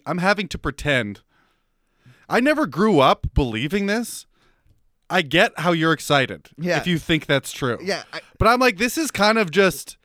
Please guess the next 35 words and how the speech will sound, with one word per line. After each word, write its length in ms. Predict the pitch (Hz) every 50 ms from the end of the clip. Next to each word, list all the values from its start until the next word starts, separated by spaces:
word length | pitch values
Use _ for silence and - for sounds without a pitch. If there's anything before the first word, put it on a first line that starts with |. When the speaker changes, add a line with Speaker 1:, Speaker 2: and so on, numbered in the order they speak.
| _ _ _ _ _ _ _ _ _ _ _ _ _ _ - _ -
Speaker 1:
oh, 320 | 175 202 208 190 175 170 - -
if 100 | 170 -
I'm 120 | 208 247
gonna 200 | 254 330 339 320
make 360 | 233 180 160 156 190 247 -
something 440 | - - - 214 220 - 247 208 175
up, 240 | 156 190 262 - -
it's 140 | 196 - -
kind 300 | - - 202 233 269 247
of 80 | 208
lame." 480 | 165 151 151 175 220 208 135 87 - -
Speaker 2:
<laughs> 200 | - 151 - - - - _ _ _ - _ -
Speaker 1:
You 140 | - 180 220 226
know, 260 | 233 - 262 254 254 - - -
if 120 | 214 214
it 60 | 254 254
happened 480 | 220 - 233 269 302 - 349 339 302
for 220 | - 302 277 240 220
real, 480 | 208 220 233 269 294 320 339 403 - _ _ _ _
that's 240 | - 247 254 214 -
badass. 760 | 175 147 220 262 294 302 294 240 175 127 104 90 - - 226 202
Speaker 2:
Yeah. 200 | 185 185 185 - - -
Speaker 1:
But 100 | 247 285
if 60 | 285
I'm 120 | 302 320 320
gonna 180 | 302 349 330 285
make 460 | 220 190 180 185 208 247 277 262 -
up 180 | 277 262 -
a 80 | - 214
story, 600 | - - - 202 202 254 262 208 156 127 117 117
Speaker 2:
That's 220 | 113 165 160 - -
Speaker 1:
it 40 | -
Speaker 2:
true. 220 | - 196 247 -
Speaker 1:
kinda 400 | 143 - 240 277 320 302 247 208
sucks. 640 | - - - 220 262 285 - 202 - - - -